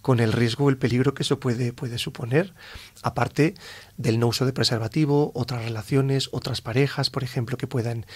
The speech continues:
que puedan existir. Bueno, pues eso, eso también está a la orden del día. Eh, también no se nos puede olvidar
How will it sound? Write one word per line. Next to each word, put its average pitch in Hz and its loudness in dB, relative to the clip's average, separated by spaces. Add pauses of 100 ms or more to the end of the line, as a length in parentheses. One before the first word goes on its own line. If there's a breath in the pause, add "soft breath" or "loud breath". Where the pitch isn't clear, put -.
(180 loud breath)
que - -2
puedan 117 -2
existir. 156 -2
Bueno, 147 -6
pues - -8
eso, 127 0 (240 loud breath)
eso 127 -2
también 143 0
está - -4
a 113 -4
la 107 -6
orden 107 -6
del 104 -4
día. 143 4 (600 loud breath)
Eh, 120 4
también 117 0
no 120 -4
se 139 -2
nos 123 0
puede 120 0
olvidar 117 2